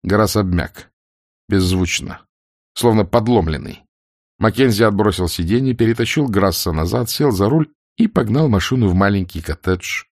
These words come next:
расположенный в большом парке на набережной Сены. Здесь Грассу сделали ещё один укол, положили в большой багажный ящик с надписью «Вверх не кантовать»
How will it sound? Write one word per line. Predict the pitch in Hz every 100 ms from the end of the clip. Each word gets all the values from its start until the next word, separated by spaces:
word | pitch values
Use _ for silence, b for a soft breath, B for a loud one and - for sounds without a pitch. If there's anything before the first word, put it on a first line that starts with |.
| _ _
расположенный | 104 107 - 110 131 131 120
в | 95
большом | 85 95 - 135 139
парке | 92 92 - 113
на | 101
набережной | 80 78 78 82 85
Сены. | 82 - 71 - 65 - _ _ _ _ _ _ _ _ _ -
Здесь | 117 180 170
Грассу | 143 156 143
сделали | 110 113 135 120 110
ещё | 113 131 - 120 104
один | 85 76
укол, | - 147 143 123
положили | - 151 160 196 113
в |
большой | 80 101 - 107
багажный | 85 98 95 85 80 76
ящик | 78 123 - 120
с | 123
надписью | 113 - 104 - 107 104
«Вверх | 87 107 95 -
не | 73 92
кантовать» | 98 90 90 90 85